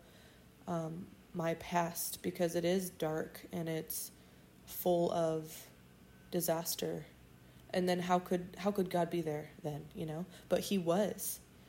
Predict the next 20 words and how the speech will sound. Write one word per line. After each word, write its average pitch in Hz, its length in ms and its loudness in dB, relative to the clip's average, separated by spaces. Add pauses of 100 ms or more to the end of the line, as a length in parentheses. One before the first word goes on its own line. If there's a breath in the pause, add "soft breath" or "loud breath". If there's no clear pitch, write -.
(200 loud breath)
He - 180 -2
was 190 220 8
loving 180 480 2
me 190 160 0
and 170 120 0
taking 175 320 -4
care 170 220 0
of 175 100 2
me 175 140 -2
through 165 240 -2
other 165 160 0
people. 165 600 -2 (800 loud breath)
And 196 120 4
yeah, 196 220 6
those 180 380 6
people 226 340 2
didn't 190 320 0
do 185 160 4
it 185 220 0
perfectly, 180 800 -2